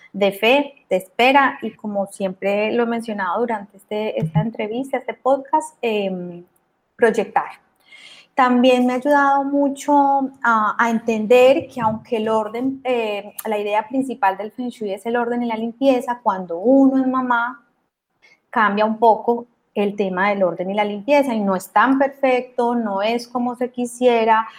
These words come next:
no es tan maravilloso, pero si uno hace un levantamiento diario al final de la noche, con ayuda de los nenes, yo siempre los involucro a ellos, siempre, "Acá hay juguetes de ustedes, ustedes estuvieron jugando, vamos a ayudar a la mamá",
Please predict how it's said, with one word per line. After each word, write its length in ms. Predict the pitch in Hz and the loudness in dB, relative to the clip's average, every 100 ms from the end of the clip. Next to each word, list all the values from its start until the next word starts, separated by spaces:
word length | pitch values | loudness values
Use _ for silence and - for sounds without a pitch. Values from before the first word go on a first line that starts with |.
| - - - | -20 -20 -4
no 320 | 233 214 214 | 0 2 4
es 240 | 220 240 240 | 4 2 0
tan 160 | 254 | -2
maravilloso, 640 | 247 254 262 262 269 269 269 | 0 2 2 2 2 2 2
pero 200 | 247 220 | 2 2
si 200 | 220 240 | -2 -4
uno 220 | 220 214 | -4 -4
hace 180 | 220 269 | -2 2
un 120 | 269 | 4
levantamiento 720 | 262 226 208 196 196 190 214 220 | 4 0 -2 -8 -8 -8 -2 0
diario 400 | 240 202 196 185 | 4 4 4 -4
al 80 | |
final 320 | 190 208 190 185 | -6 -6 -4 -2
de 80 | |
la 120 | 220 220 | -2 0
noche, 420 | 226 214 - - | 0 -2 -8 -10
con 300 | - 208 208 | 2 2 2
ayuda 400 | 196 196 196 196 | 0 2 4 6
de 120 | 240 | 6
los 80 | 220 | 2
nenes, 380 | 202 208 196 180 | -2 -4 -6 -10
yo 140 | 185 | -16
siempre 440 | - 233 240 254 254 | -10 -8 -6 -6 -8
los 160 | 247 | -8
involucro 580 | 220 185 185 175 - 185 | -10 -8 -10 -10 -12 -4
a 100 | 190 | -2
ellos, 300 | 214 214 220 - _ _ _ | -2 -4 -8 -12 _ _ _
siempre, 540 | - 226 190 190 190 185 - - | 2 2 2 -2 -6 -8 -16 -10
"Acá 240 | 190 - | -8 -4
hay 80 | 180 | -6
juguetes 480 | 185 196 202 202 202 | -4 -4 -4 -6 -6
de 60 | 240 | -8
ustedes, 760 | 240 262 254 247 240 233 220 | -4 -2 0 0 0 -2 -4
ustedes 300 | - 165 165 | -10 -10 -10
estuvieron 460 | - 202 202 196 220 | -18 -8 -6 -6 -6
jugando, 460 | 233 240 233 226 226 | -4 -2 0 -2 -4
vamos 280 | 185 180 | -6 -10
a 60 | 180 | -16
ayudar 280 | 180 196 185 | -6 -4 -2
a 40 | |
la 120 | 196 | -2
mamá", 340 | 226 247 302 | 0 4 4